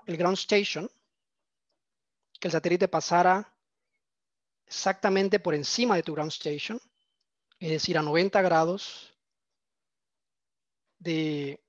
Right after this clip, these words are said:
elevación entre tu ground station y el satélite.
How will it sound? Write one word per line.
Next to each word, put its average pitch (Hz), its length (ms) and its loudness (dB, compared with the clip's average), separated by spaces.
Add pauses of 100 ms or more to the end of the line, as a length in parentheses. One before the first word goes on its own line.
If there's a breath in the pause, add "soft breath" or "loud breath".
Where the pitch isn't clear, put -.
(240)
elevación 175 680 0 (720)
entre 196 220 0
tu 175 100 0
ground 170 180 2
station 175 540 -2 (640)
y 190 120 -2
el 151 60 2
satélite. 156 580 -4